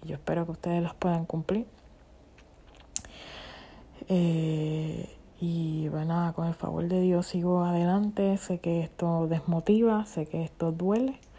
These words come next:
Eh, pero es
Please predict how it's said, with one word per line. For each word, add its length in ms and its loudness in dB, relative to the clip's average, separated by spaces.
Eh, 1160 2
pero 540 2
es 180 -6